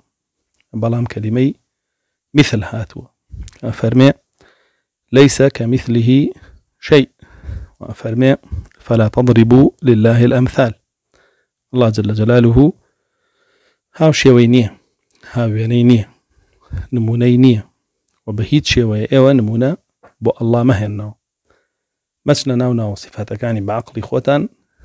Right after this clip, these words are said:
نمونەی عەقڵی بۆ بێننەوە. ئە بەو شێوە ئەڵڵا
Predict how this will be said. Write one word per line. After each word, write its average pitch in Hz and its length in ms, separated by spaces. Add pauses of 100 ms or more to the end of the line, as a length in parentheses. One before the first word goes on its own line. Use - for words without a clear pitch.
(140)
نمونەی 120 400
عەقڵی 135 300
بۆ 104 220
بێننەوە. 113 360 (1000)
ئە 117 80
بەو 120 100
شێوە 120 280
ئەڵڵا 120 220